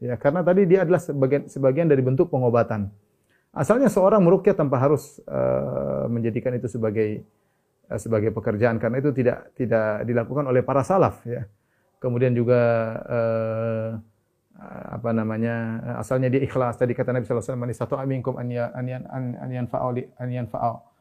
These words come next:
an yanfa'a li, li akhihi, an yanfa'a akhahu falyaf'al." Barang siapa di antara kalian yang mampu untuk beri manfaat kepada saudaranya, membantu saudaranya, maka lakukanlah. Asalnya dia tidak perlu, eh,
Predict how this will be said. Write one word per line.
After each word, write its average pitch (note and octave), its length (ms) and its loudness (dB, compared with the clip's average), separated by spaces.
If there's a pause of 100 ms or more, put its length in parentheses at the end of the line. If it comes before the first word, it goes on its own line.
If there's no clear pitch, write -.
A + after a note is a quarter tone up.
(200)
an B2+ 80 -6
yanfa'a C3 440 0 (200)
li, B2+ 100 -4 (220)
li C#3 80 -8
akhihi, C#3+ 560 -4
an C3 160 -8
yanfa'a C3 400 -2 (160)
akhahu D#3+ 400 4
falyaf'al." B2 640 0 (320)
Barang B2 240 -4
siapa B2+ 240 -2
di A#2+ 80 -2
antara A#2+ 160 -4
kalian C3 160 0
yang B2 80 0
mampu C3 240 0
untuk B2 160 -4
beri A#2 160 -2
manfaat A2+ 480 -4
kepada A#2 320 -8
saudaranya, A#2 480 -6
membantu A2+ 320 -4
saudaranya, A#2 400 -6
maka D#3+ 240 -2 (320)
lakukanlah. A2 480 -4
Asalnya D#3 240 2
dia D3+ 160 2
tidak B2 80 -10
perlu, D3+ 240 -2 (480)
eh, A2+ 580 -4